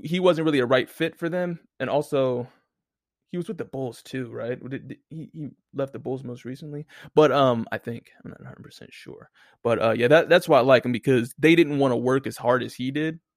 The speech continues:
you know what I'm saying? And he was gonna talk shit, and he called him out for that shit, you know what I'm saying? Oh, we got, we got L A's thirty, thirty to Miami's twenty-two right now. It's not looking so hot, but, um,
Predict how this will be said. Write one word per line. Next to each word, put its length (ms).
you 120
know 60
what 60
I'm 60
saying? 400
And 540
he 200
was 140
gonna 180
talk 280
shit, 180
and 100
he 60
called 200
him 100
out 160
for 100
that 160
shit, 220
you 40
know 80
what 80
I'm 80
saying? 320
Oh, 260
we 120
got, 220
we 80
got 160
L 200
A's 340
thirty, 440
thirty 200
to 80
Miami's 420
twenty-two 640
right 240
now. 340
It's 100
not 160
looking 260
so 240
hot, 320
but, 200
um, 280